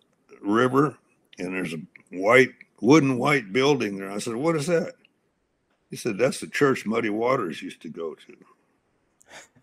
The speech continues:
I said, "Wow." So we went, and it's real cool, real cool, uh, fishing camp there. You know, all the,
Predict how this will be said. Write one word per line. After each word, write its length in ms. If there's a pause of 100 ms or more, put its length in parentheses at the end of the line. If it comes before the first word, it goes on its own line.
(360)
I 120
said, 220
"Wow." 420 (920)
So 200
we 140
went, 380 (220)
and 200
it's 220
real 400
cool, 440 (720)
real 280
cool, 460 (100)
uh, 140 (120)
fishing 440
camp 380
there. 160
You 160
know, 120
all 260
the, 160